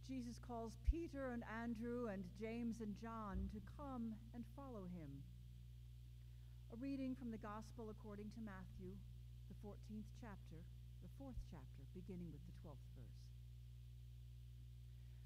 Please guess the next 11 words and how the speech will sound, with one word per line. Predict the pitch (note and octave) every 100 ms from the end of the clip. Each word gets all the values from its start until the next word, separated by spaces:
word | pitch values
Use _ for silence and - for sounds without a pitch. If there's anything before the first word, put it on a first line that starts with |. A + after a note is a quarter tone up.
| - - - - C4
Now, | C4
when | B3+ A#3+
Jesus | B3+ D#4 C#4 C4+ A#3+ -
heard | C#4 C4 A#3+ G#3
that | G3 F#3+ -
John | A#3+ A#3+ B3 A#3 A3+
had | G3+
been | G#3 G3
arrested, | F#3+ B3 - - D#3 D3+ - - - - - - - - - D4+
he | C#4+
withdrew | D#4 - - A#3+ D4 F#3 E3+